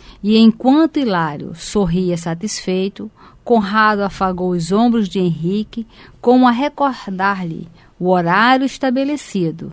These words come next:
E o médium, apesar de não lhe assinalar o gesto no campo das sensações físicas, obedeceu de pronto,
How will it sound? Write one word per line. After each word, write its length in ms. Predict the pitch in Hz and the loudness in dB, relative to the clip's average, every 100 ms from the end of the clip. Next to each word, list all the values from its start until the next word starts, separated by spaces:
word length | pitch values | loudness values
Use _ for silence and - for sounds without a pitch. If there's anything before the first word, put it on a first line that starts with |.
| _ - | _ -4
E 100 | 262 | 2
o 80 | 330 | 4
médium, 520 | 240 180 165 165 - - | 4 4 -2 -4 -10 -8
apesar 520 | 170 185 175 190 190 | -6 -4 -2 -2 -2
de 120 | 180 | 0
não 500 | 180 208 247 285 254 | 2 2 2 2 0
lhe 380 | 208 202 202 185 - | -4 -2 -2 -4 0
assinalar 1300 | 262 339 330 - - - 247 240 196 180 170 160 156 | 2 2 0 -4 -6 0 2 4 0 0 -2 -4 -6
o 140 | 196 175 | -4 -4
gesto 520 | 160 170 165 165 180 | -2 -2 -2 -4 -2
no 120 | 190 | -2
campo 400 | 170 175 160 - | -2 -6 -6 -6
das 180 | 165 160 | -6 -4
sensações 720 | - 165 160 160 - 160 165 | -4 -4 -6 -10 -8 -8 -8
físicas, 720 | - 247 277 196 170 147 151 - - - _ _ _ | -2 0 2 0 -6 -10 -12 -20 -20 -20 _ _ _
obedeceu 880 | 226 233 240 233 285 - 220 196 180 | 2 4 4 2 0 0 0 0 -2
de 160 | 170 202 | -4 -4
pronto, 560 | - 185 196 220 240 | -2 0 2 0 -2